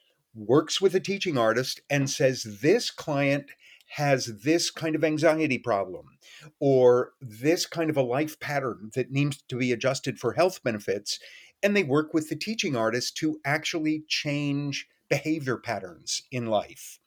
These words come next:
Or another example, and this is in a,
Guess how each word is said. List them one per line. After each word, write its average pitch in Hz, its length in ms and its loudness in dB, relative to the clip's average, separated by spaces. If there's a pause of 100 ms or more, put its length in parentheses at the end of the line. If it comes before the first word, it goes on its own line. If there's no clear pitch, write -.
(400)
Or 151 420 6
another 185 320 4
example, 107 800 0
and 117 200 -2
this 165 200 -2
is 165 160 -2
in 123 160 -2
a, 120 120 0